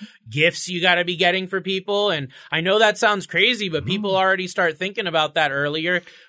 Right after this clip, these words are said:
Speaker 1: Once we hit that Halloween, you know, end of October,
Speaker 2: Oh.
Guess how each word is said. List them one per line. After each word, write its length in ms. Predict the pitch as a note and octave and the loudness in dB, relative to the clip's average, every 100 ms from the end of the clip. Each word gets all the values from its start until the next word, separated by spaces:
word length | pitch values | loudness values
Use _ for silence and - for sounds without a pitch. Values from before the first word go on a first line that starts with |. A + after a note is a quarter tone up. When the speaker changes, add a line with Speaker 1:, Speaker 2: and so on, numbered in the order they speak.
| - | -12
Speaker 1:
Once 380 | C3 G3+ B3 A#3+ | -2 0 0 -2
we 200 | A#3+ G#3 | -2 0
hit 200 | G#3 G#3+ | -2 0
that 180 | F3 C#3 | 0 2
Halloween, 760 | E3 E3 D#3+ D3 D3+ A2+ G2+ G#2+ | 2 4 2 -2 -4 -6 -10 -10
you 140 | C3+ | -6
know, 140 | C3+ C3 | -4 -2
end 260 | D#3 E3 | -2 -2
of 100 | E3+ | 2
October, 800 | E3 D3 - D#3+ D3 C3 A#2 G#2+ - | 2 2 -2 -4 -4 -4 -6 -8 -8
Speaker 2:
Oh. 240 | D#3 C3 | -6 -4